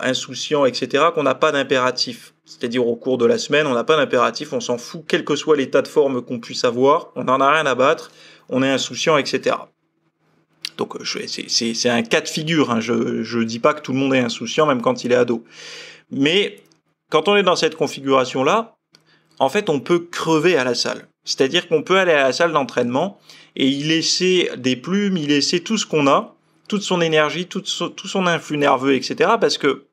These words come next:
on s'en fout. Alors que dès qu'on commence à avancer un petit peu dans la vie, euh, on va dire professionnelle, euh, qu'on commence à avoir des enfants, une femme ou un mari, et cetera, quand on va s'entraîner, on se dit, « Bon, il faut que je sois au maximum,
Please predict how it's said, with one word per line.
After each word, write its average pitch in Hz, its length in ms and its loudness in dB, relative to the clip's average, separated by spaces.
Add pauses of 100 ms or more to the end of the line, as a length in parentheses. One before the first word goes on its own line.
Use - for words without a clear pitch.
on 165 80 -2
s'en 143 160 -2
fout. - 200 -12 (600)
Alors 165 200 2
que 170 80 0
dès 170 220 0
qu'on 208 160 0
commence 170 400 0
à 135 140 2
avancer 190 340 0
un 160 100 0
petit - 220 -8
peu 185 440 -2
dans 127 240 0
la 127 140 4
vie, 147 540 -10
euh, 113 440 -2
on 110 120 -10
va 117 140 -2
dire 123 260 -4
professionnelle, 143 960 2 (440)
euh, 113 260 2
qu'on 117 160 -4
commence 123 320 0
à 123 40 2
avoir 120 500 2
des 120 220 -2
enfants, 160 600 0
une 120 200 -6
femme 143 500 0
ou 127 80 0
un 120 80 0
mari, 131 340 2
et 117 80 -4
cetera, 185 500 -2 (380)
quand 190 200 2
on 226 80 4
va 220 100 4
s'entraîner, 190 460 0
on 170 140 2
se 131 80 -4
dit, « 143 220 -12
Bon, 160 320 0 (300)
il - 60 -18
faut 202 120 0
que 196 60 -8
je - 60 -6
sois 175 120 6
au 143 40 0
maximum, 156 600 0